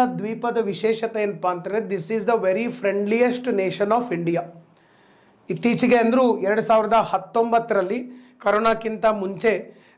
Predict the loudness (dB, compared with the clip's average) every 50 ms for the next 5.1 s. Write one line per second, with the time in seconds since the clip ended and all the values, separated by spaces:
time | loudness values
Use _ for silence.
0 | _ -4 0 2 2 4 4 4 4 4 4 4 2 2 2 2 2 2 0 -4
1 | 0 0 0 0 0 -8 -6 -6 -4 -2 -2 -2 -2 -4 -4 -4 -6 -6 -6 -12
2 | -16 -18 -20 _ _ 0 2 4 4 4 4 4 2 2 2 2 -2 -2 0 0
3 | 0 2 4 2 2 2 0 -2 -2 -2 -2 -2 -2 2 0 0 2 4 4 4
4 | 2 0 -4 -4 -6 -6 -6 -6 -6 -4 -2 0 0 -2 -2 -4 -6 -6 -4 -6
5 | -6 -8